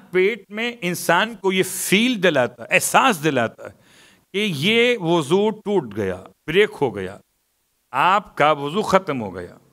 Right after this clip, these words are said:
जबकि ख़त्म हुआ नहीं होता। एक बात वाज़ेह हो रही है, जब तक,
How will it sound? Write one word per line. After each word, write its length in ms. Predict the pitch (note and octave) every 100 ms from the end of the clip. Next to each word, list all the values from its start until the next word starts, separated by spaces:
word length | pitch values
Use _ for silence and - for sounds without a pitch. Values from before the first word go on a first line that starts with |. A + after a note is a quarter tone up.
| _ _ _ _ C3+
जबकि 320 | D3 - G3
ख़त्म 400 | - C#3 C#3 G3
हुआ 260 | D3 F3+ G#3+
नहीं 180 | G#3 F#3
होता। 340 | B2+ - F#2+ _ _ _ _ _ _ _ _ _ _ _ _ _ _ _ _ _ _ _ _ _ _ _ _ _
एक 200 | F3 E3+
बात 200 | C3 D3
वाज़ेह 220 | D3+ E3 G3+
हो 60 |
रही 120 | D#3+
है, 80 | A#2 - _ _ -
जब 240 | F#3 -
तक, 260 | A3+ A3